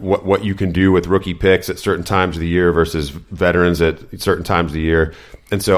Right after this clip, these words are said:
I really like buying guys that, you know, are in year three, year four.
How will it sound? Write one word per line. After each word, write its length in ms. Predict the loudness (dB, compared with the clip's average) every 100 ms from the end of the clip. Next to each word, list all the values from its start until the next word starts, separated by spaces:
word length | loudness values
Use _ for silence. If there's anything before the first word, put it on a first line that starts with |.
| 2
I 80 |
really 280 | 2 4 4
like 300 | 4 2 2
buying 380 | 0 2 2 0
guys 400 | 2 2 2 0
that, 380 | 2 2 0 -6 -20 -20 _ -16
you 120 | -4
know, 140 | 0 2
are 200 | 2 4
in 140 | 2
year 260 | 2 2 2
three, 380 | 2 -2 -2 0
year 240 | 2 2
four. 680 | 2 0 2 4 6 4 0